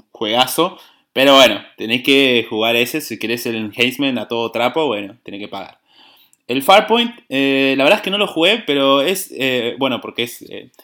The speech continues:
es un juego, es un videojuego de disparos, eh, un shooter,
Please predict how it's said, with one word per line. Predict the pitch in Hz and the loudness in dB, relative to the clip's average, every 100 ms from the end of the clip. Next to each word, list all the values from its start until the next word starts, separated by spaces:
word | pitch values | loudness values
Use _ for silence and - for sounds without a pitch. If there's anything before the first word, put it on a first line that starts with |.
| _ | _
es | 175 | -8
un | |
juego, | 151 170 175 160 | 0 4 4 4
es | 156 | 2
un | 160 147 139 135 | -2 -2 -2 0
videojuego | 135 147 156 | 0 2 0
de | 135 | 0
disparos, | 139 156 156 - | 2 2 2 -2
eh, | 113 113 110 | -8 -6 -6
un | 113 | -8
shooter, | 120 143 147 147 | -4 -2 -2 -4